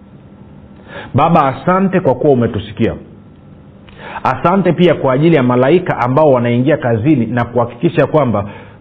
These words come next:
masomo ya mtoto hayasumbuliwi na ile fedha inafika kwa wakati. Tunaamini,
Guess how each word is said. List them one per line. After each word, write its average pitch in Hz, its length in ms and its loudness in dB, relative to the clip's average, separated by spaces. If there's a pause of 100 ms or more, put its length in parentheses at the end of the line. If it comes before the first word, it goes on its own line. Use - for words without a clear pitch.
masomo 127 480 0
ya 131 80 2
mtoto 143 300 0
hayasumbuliwi 117 680 2
na 123 160 0
ile 151 200 4 (160)
fedha 147 320 2
inafika 123 560 -2
kwa - 280 -4
wakati. 104 440 -4 (2500)
Tunaamini, 117 880 2